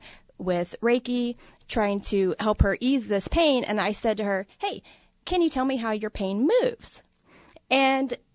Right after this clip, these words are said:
she actually drew on her head, <laughs> believe it or not, this motion that corresponds with traditional Chinese medicine.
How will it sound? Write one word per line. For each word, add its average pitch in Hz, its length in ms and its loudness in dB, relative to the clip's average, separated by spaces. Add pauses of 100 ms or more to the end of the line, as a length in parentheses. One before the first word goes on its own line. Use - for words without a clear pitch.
she - 440 0
actually 339 480 2
drew 277 480 2
on 254 280 4
her 254 200 0
head, 277 640 0 (300)
<laughs> - 320 -20
believe 220 300 0
it 196 80 0
or 190 100 2
not, 170 400 0 (440)
this 277 300 -2
motion 262 840 2 (260)
that 254 440 2 (240)
corresponds 339 760 4
with 262 140 2
traditional 269 460 2
Chinese 226 340 2
medicine. 175 400 -2